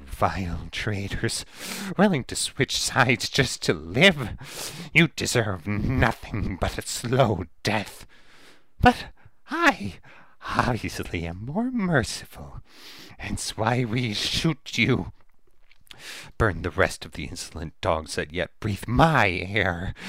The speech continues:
then make public what happens to those who are on the side of the loyalists. Chapter twenty-eight. An encounter. "Hey, I'm telling you that you gotta pull back,"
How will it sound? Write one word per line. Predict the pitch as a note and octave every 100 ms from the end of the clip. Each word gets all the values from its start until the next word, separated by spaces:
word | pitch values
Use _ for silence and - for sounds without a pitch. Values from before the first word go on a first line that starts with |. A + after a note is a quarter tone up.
| F#3 D#3+
then | G2+ G2+
make | F2 F#2+ - -
public | - F3 F#2+ -
what | G2 F2+
happens | F#2+ G#2 E2+ D#2
to | -
those | F#2+ F#2 F2 -
who | G#2
are | F#2
on | F2 F2
the | D#2+
side | - - - - - E2+ D#2+
of | D2+
the | -
loyalists. | D#2+ D#2 D2 D2+ C#2+ C2+ - - - - - - - - - - - - - - - - - - - - - - - - - - - - - - - - - - - -
Chapter | G2 - G2+
twenty-eight. | - G#2+ G2 F#2+ F2 - - - - - - - - - - - - -
An | -
encounter. | F#2+ D#2+ - G2 F#2 - - - - - - - - - - - - - - - - -
"Hey, | G#2 G#2 G2+ -
I'm | F#2+ G#2+
telling | - - A#2 B2 G2+
you | E2+ E2+
that | F#2+
you | F2+ A2+
gotta | G#2 E2 F2+
pull | - - A2
back," | A2+ B2 C#3+ C#3 - - -